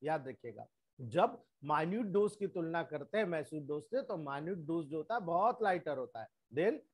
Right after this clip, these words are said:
मा-, जो मैसिव dose होता है बहुत stronger होता है, तुरंत patient के conditions को energetic कर देता है दोस्तों। इसीलिए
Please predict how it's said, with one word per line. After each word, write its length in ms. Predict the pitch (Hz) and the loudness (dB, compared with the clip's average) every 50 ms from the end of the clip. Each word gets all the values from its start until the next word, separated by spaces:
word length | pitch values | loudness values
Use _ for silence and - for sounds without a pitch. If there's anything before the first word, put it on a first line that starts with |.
| _ _ - | _ _ -8
मा-, 280 | 139 147 147 147 147 139 | -4 -2 0 0 0 -2
जो 220 | 139 131 170 165 143 | 0 -2 -2 0 0
मैसिव 340 | 139 143 151 143 - 220 220 | 0 -2 -4 -2 -2 -2 2
dose 240 | 196 208 202 180 175 | 4 2 2 2 0
होता 200 | 180 170 180 202 | -4 0 2 0
है 60 | 202 | 0
बहुत 320 | 156 131 135 180 208 - 208 | 2 0 0 0 0 0 -2
stronger 420 | 175 - - 202 185 196 214 214 | -8 -2 -2 -2 0 0 0 0
होता 260 | 214 214 - 214 220 | -2 -2 0 0 0
है, 80 | 262 277 - _ _ _ _ | 0 0 -2 _ _ _ _
तुरंत 360 | 170 170 196 240 269 214 - _ | 4 4 4 4 4 0 -6 _
patient 380 | - 190 180 - 190 175 175 156 | -4 -4 -2 -2 -4 -6 -2 -2
के 100 | 175 160 | -4 -4
conditions 600 | 135 - 151 147 143 143 180 170 - 214 180 123 | -2 -4 -4 -4 -2 -6 -6 -4 -2 -4 -4 -4
को 240 | _ - 214 - - - | _ 0 -2 0 0 -2
energetic 520 | 147 143 143 147 147 147 175 151 156 131 - | -4 -4 -2 -6 -4 -4 -4 -4 -4 -6 -6
कर 120 | 139 127 113 | -6 -6 -4
देता 300 | 107 127 120 - 123 120 | -4 -6 -6 -4 -8 -8
है 100 | 117 110 | -8 -8
दोस्तों। 300 | 117 117 110 _ 113 104 - _ _ _ - | -10 -10 -10 _ -14 -14 -14 _ _ _ -8
इसीलिए 520 | 156 143 - 214 220 208 190 170 127 - | -8 -6 -4 -4 0 4 4 2 2 0